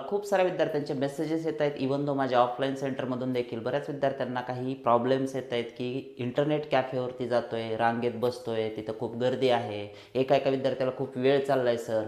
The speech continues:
आणि मग आम्ही काय करावं, त्यानंतर फॉर्म भरायला उशीर होत आहे.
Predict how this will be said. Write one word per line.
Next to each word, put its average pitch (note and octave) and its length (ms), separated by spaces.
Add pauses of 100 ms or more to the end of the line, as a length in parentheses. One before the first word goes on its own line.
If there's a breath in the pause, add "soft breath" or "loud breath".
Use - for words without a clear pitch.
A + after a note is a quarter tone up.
(300 loud breath)
आणि C3 180
मग D#3+ 180 (140)
आम्ही C#3+ 340
काय D3 180
करावं, A2+ 400 (360 loud breath)
त्यानंतर D3 480 (380 loud breath)
फॉर्म D#3 240
भरायला C#3 260
उशीर B2+ 300
होत A#2 200
आहे. G#2+ 260